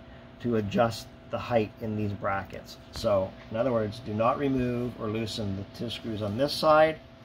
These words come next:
or this side of pump one or two, unless one hundred percent required. The first thing we're gonna do is we're going to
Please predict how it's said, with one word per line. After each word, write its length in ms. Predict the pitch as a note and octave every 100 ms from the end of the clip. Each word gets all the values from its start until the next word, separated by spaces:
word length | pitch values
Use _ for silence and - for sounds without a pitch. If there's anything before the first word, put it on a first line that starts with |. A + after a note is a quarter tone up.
| -
or 80 | A#2
this 220 | A#2 B2
side 420 | - A#2+ A2+ A#2 A#2 - - -
of 160 | C3 -
pump 260 | A#2+ A#2 - - - -
one 340 | G2+ A2 A#2 A2+
or 140 | - F#2+ -
two, 340 | A#2 G2 F#2 - - - - -
unless 460 | - F#2 G#2+ - - - - - - - A2
one 120 | A#2
hundred 220 | A#2 G#2+
percent 340 | G#2 - G#2 G2
required. 400 | G2 G2 E2+ E2 - - - - - - - - - - - - - -
The 80 | A#2
first 240 | D3+ F3
thing 160 | G3+ F#3+
we're 120 | F3
gonna 240 | D#3+ D#3 C#3
do 320 | A2+ B2+ E3+ -
is 80 | G#2+
we're 160 | A2+ B2
going 360 | A2+ A#2+ A#2 A2+ -
to 440 | B2 A#2 A#2 A#2